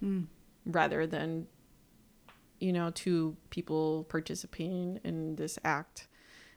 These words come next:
Speaker 2: And that always bothered me. I'm like, "Well, why does it have to be, like, a punishment for the woman?" Um, I, I didn't get that. And so I always questioned and,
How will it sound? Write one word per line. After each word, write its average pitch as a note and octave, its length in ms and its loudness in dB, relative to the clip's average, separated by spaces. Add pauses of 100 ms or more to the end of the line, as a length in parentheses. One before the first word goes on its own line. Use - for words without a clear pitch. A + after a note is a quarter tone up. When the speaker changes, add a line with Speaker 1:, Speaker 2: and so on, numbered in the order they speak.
(140)
Speaker 2:
And G3 140 4
that A3+ 120 10
always A3+ 180 8
bothered D#3 340 4
me. E3+ 80 -2
I'm E3+ 80 -2
like, E3+ 160 -2
"Well, F3 240 0
why F#3 480 -2
does G3 220 -4
it G3 100 0
have F#3 200 -2
to E3+ 100 -4 (140)
be, E3+ 180 -4
like, - 180 -4
a - 60 -2
punishment - 640 -4
for F3 140 -6
the E3+ 120 -2
woman?" F3 680 -4 (420)
Um, F3+ 540 -6 (360)
I, F#3 280 -2 (160)
I F3 80 -6
didn't G3+ 220 -2
get - 220 -4
that. - 340 -2 (800)
And F#3+ 200 0
so F3 300 4
I F3+ 140 6
always F#3+ 200 2 (1080)
questioned F#3+ 680 4
and, D3 360 0